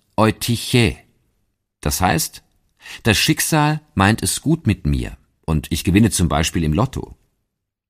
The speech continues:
Aber diese Form von Glück ist für die Griechen nur die minderwertigste. Das eigentliche Glück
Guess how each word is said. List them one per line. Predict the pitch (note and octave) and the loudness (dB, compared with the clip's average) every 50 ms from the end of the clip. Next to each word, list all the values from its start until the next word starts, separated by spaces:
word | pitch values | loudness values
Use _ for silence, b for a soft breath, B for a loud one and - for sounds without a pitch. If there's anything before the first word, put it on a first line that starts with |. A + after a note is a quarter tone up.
| _ _ - | _ _ -2
Aber | G2 G#2 G#2+ A2+ A#2 G#2 | 0 2 4 4 2 2
diese | F#2+ D3 F#3+ E3+ F3 A#2+ | 2 0 0 0 0 0
Form | - - A#2+ A#2 G#2+ F#2+ | 0 0 2 2 2 0
von | - - G2 E2+ D#2+ | 0 -2 -2 0 0
Glück | - F2 G2+ A2+ - - - B B B B B B B | 2 2 2 2 2 0 -6 B B B B B B B
ist | B F#2 - - | B -4 -4 -2
für | - F2+ | -2 -2
die | F#2+ F2+ | -2 0
Griechen | F#2 A#2+ D#3+ D#3 - B2+ G#2+ | 2 2 2 2 2 2 2
nur | G#2+ G#2+ G#2 | 4 2 2
die | F#2 G2 | 2 2
minderwertigste. | F#2+ B2+ E3 E3 B2+ E2 C#2+ - C#2 B1+ - - - - - - - - - - _ _ _ _ _ _ _ _ _ _ _ _ _ _ | 4 4 4 4 4 2 0 0 -2 -4 -4 -8 -10 -10 -12 -12 -14 -18 -20 -20 _ _ _ _ _ _ _ _ _ _ _ _ _ _
Das | - D#2 - - - - | -8 -6 -6 -4 0 2
eigentliche | F#2 G#2+ D3+ D3+ F#3+ F3+ - E3+ D3+ - C#3 - | 4 4 4 4 0 -2 -2 -2 -4 -4 -2 0
Glück | G#2+ A#2 B2+ - | 0 0 0 -2